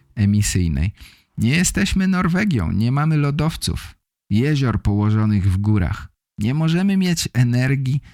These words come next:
czerpanej z wody. Czy wystarczą elektrownie wiatrowe i solarne?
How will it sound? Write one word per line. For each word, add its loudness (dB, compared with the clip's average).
czerpanej 2
z 2
wody. -2
Czy 0
wystarczą 0
elektrownie 2
wiatrowe 0
i 2
solarne? 0